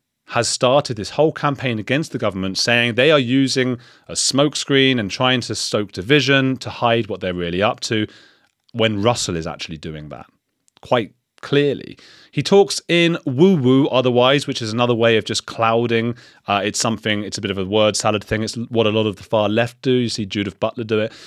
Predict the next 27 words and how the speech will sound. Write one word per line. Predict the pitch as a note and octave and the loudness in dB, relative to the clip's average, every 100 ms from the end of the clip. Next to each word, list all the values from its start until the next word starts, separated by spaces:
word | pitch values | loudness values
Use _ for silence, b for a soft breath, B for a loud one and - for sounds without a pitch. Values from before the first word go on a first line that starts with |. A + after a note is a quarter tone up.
| B | B
You | B2+ | -8
see | A2+ | -6
a | G#2+ | -2
lot | G2 | -2
of | F#2 | -2
religious | F#2 A#2 A#2 | -2 0 -2
people | - A2 A2 | -4 -8 -2
do | A2 | 0
it | G#2 | 0
as | G2+ | 2
well. | G#2 G#2 B B B | 2 0 B B B
It's | A2+ | -6
when | A#2 | -4
they | A2 | -4
don't | G#2 A#2+ | -2 -4
have | G#2+ - G#2+ - | -4 -6 -6 -6
concrete, | - B2 G#2+ - G#2+ G#2 - - - | -6 -4 -4 -6 -8 -8 -14 -16 -8
um, | G#2 F#2+ F2+ F2 E2+ F2+ A#2 | -4 -2 -2 -6 -8 -10 -4
evidence | A#2 B2 A2 | -2 0 -2
or | F2 | -4
rebuttals, | F#2 E2+ G#2 - F#2+ F2+ B B B | -6 -2 -2 -2 -6 -6 B B B
they | |
just | F2+ F#2+ | -8 -4
go | G2 | -4
into | F#2+ F#2+ | -4 -6
the | F#2 F2+ | -10 -4
woo-woo. | A2 A#2 F#2 | 0 0 -2